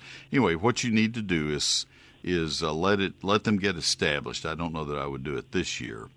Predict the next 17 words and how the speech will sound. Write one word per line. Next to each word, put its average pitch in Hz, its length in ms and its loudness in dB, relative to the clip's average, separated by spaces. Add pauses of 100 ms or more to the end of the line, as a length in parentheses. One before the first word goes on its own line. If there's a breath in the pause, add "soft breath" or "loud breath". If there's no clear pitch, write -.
(540 soft breath)
but 85 140 -2
let 90 220 -2
them 104 120 2
get 87 200 0
established 92 1000 -2 (160)
and, 65 500 -8
uh, 64 280 -8 (200)
and, 65 320 -10 (120)
and 60 340 -10 (280)
let 80 240 -6
them 73 180 -4
do 95 200 2
well 76 340 2
for 76 200 -4
a 73 60 -2
little 95 260 2
while, 69 400 -2